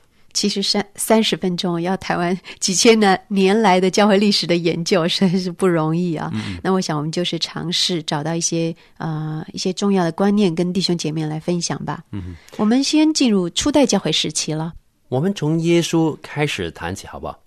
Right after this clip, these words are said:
Speaker 1: 嗯。
Speaker 2: 耶稣，啊，在他离开世界以前呢，
Speaker 1: 嗯。
Speaker 2: 曾经在山上面跟弟兄姊妹、跟当时的，呃，他们的门徒啊，呃，谈到有关乎那个末日的问题的时候，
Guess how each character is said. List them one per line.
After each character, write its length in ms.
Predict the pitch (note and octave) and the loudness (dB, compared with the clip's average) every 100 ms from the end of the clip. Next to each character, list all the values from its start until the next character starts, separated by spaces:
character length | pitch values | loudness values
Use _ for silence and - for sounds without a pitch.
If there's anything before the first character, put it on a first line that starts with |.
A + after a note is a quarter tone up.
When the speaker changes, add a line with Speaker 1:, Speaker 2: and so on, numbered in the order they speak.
| - | -6
Speaker 1:
嗯。 320 | F#3+ E3+ E3+ _ _ _ _ _ _ _ _ | -4 -4 -8 _ _ _ _ _ _ _ _
Speaker 2:
耶 120 | A2 | -4
稣， 240 | A2+ A#2+ A2+ | -2 0 -2
啊， 480 | - - E2 E2 E2+ | -2 -6 -8 -8 -10
在 180 | - F2+ | -10 -8
他 560 | F#2 F2+ F#2 F2+ - - | -8 -6 -4 -6 -10 -14
离 220 | G2 F#2+ | -14 -12
开 220 | F2+ G2+ F#2 | -10 -6 -6
世 240 | - G#2 | -6 -8
界 220 | F2 F#2 | -8 -10
以 220 | D#2+ E2 F2 | -10 -16 -18
前 400 | - - F2+ F2 | -8 -6 -4 -2
呢， 100 | B2+ B2+ _ | -2 -4 _
Speaker 1:
嗯。 260 | F#3+ F#3 F3 | -10 -10 -8
Speaker 2:
曾 160 | B2+ E2+ | -10 -6
经 260 | F#2 F#2+ - | -6 -6 -10
在 240 | - F2 | -12 -10
山 260 | E2 F#2 F#2+ | -6 -6 -4
上 160 | F#2 | -6
面 260 | E2+ D#2+ D2+ F#2+ - | -6 -10 -12 -16 -8
跟 300 | F2+ F2 F2 _ | -6 -6 -10 _
弟 100 | G2 | -10
兄 140 | F2+ | -10
姊 120 | E2+ D#2 | -10 -10
妹、 360 | D#2 D#2 D#2 | -10 -10 -12
跟 340 | D2+ E2+ E2+ E2 | -10 -10 -10 -8
当 240 | F2 F2+ | -6 -6
时 240 | - E2+ | -8 -10
的， 320 | D#2+ D2+ D2 C#2+ - _ - | -12 -12 -12 -16 -20 _ -16
呃， 200 | D2+ C#2+ | -14 -14
他 120 | E2 | -14
们 100 | D#2+ | -12
的 80 | D#2 | -12
门 240 | D#2+ F2+ | -8 -6
徒 440 | G#2+ G#2 A2+ C3+ - _ _ | -4 0 2 2 0 _ _
啊， 180 | - D2 - _ _ - | -10 -10 -12 _ _ -14
呃， 360 | F2 - D#2+ E2 | -10 -10 -12 -14
谈 220 | - E2 | -12 -10
到 100 | E2+ | -8
有 140 | D#2 | -10
关 260 | - - E2 | -12 -10 -10
乎 160 | - E2+ | -10 -14
那 120 | D#2 | -12
个 280 | D#2 C#2 - _ _ | -12 -14 -16 _ _
末 400 | A2 G#2+ F#2 F2+ | -6 -4 -4 -6
日 340 | G2 F#2 D#2+ F#2 _ _ | -6 -6 -6 -14 _ _
的 140 | E2 | -10
问 180 | E2+ D#2 | -10 -10
题 160 | E2 | -12
的 80 | D#2 | -14
时 160 | D2+ E2+ | -12 -12
候， 200 | D#2+ | -12